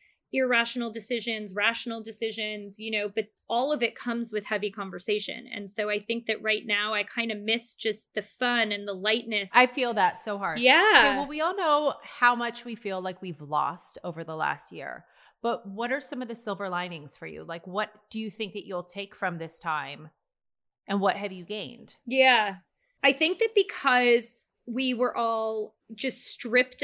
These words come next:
Speaker 1: of what life was so spontaneously, it was all pulled out from under us. I think that we've obviously all kind of lost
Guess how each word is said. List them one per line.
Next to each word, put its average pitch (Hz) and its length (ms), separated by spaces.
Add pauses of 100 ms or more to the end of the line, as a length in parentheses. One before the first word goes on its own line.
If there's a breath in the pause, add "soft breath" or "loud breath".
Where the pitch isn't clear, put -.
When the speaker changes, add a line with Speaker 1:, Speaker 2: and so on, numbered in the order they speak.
Speaker 1:
of 226 380
what 220 440
life 214 480
was 208 460
so 233 640
spontaneously, 240 880
it 254 80
was 214 120
all 233 280
pulled 233 240
out 202 240
from 226 140
under 233 340
us. 277 580
I - 60
think 262 220
that 240 160
we've 240 160
obviously 226 640
all 233 240
kind 226 260
of 196 140
lost 214 580